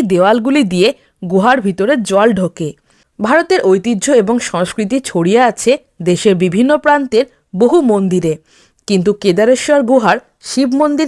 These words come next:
কেবল অতীতকেই নয়, মহাবিশ্বের গোপন রহস্য লুকিয়ে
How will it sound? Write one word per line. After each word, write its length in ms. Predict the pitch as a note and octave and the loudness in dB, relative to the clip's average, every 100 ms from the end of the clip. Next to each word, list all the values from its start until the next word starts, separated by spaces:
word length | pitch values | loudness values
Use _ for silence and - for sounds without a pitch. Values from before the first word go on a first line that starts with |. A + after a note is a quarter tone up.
| - | -2
কেবল 240 | C4 D4 - | 0 0 0
অতীতকেই 580 | F3+ B3+ C4 - D#4 D#4 | -4 -2 -4 -4 0 2
নয়, 240 | A3+ - _ _ _ _ | 0 -4 _ _ _ _
মহাবিশ্বের 720 | F3 E3+ G#3 F3 F#3 - C#4+ C#4 | -6 -2 -2 0 -2 0 0 0
গোপন 380 | F#3 F3 A#3+ B3+ | 0 0 2 2
রহস্য 400 | G3+ F3 A#3+ - G#3+ D4 _ _ | 0 0 0 2 0 0 _ _
লুকিয়ে 420 | F#3+ A3 A#3+ E4+ | -4 -2 -2 0